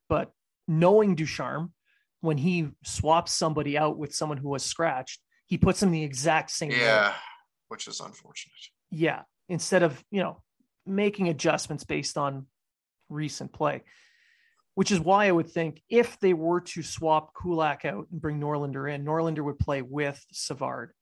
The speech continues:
Speaker 1: And there's another reason as to why he would do it. Savard's his veteran stay-at-home guy, and Norlinder's, this would be his first N H L game. So
Speaker 2: Yeah.
Speaker 1: he would want him to be supported.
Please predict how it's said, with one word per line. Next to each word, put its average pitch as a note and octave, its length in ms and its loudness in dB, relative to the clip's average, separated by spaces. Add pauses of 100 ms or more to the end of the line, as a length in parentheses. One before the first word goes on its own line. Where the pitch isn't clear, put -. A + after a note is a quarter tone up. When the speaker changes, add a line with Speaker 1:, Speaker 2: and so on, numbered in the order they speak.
(180)
Speaker 1:
And F3 400 2 (760)
there's D#3+ 240 -2
another F3+ 300 4
reason F3+ 340 0
as D3 180 -2
to D#3 100 -10
why C#3 180 2
he C#3+ 100 -8
would C#3+ 140 -8
do G#3 200 4
it. D#3 100 0 (380)
Savard's D#3+ 540 0
his C#3+ 140 -4
veteran D3 720 -2 (340)
stay-at-home D#3+ 680 2
guy, C3+ 360 -4 (480)
and D3 160 -4
Norlinder's, D3+ 600 0 (540)
this E3 180 -2
would D#3+ 100 -2
be D3+ 100 -2
his C#3+ 100 -4
first D#3 320 -6
N D3 80 -4
H C#3+ 160 -8
L C3+ 140 -4
game. C3+ 260 -8 (160)
So C#3 500 -2 (560)
Speaker 2:
Yeah. - 100 -16 (920)
Speaker 1:
he F3 200 -2
would D#3+ 140 4
want D#3+ 360 2
him D#3+ 320 -2
to D#3 140 -8
be C#3 220 -6
supported. C#3+ 840 -4